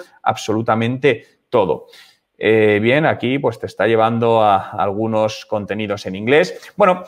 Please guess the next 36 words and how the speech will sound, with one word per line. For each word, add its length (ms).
si 160
no 80
sabes 240
inglés, 260
no 80
te 120
preocupes. 480
Al 80
final, 280
como 200
sabes, 340
con 160
el 140
navegador 640
puedes 320
convertirlo, 800
con 140
Google 240
Translator 600
puedes 260
traducirlo 920
a, 220
al 160
español, 380
aunque 180
no 60
sea 100
una 160
traducción 460
perfecta, 560
pero 200
creo 200
que 60
es 40
lo 100
suficientemente 1080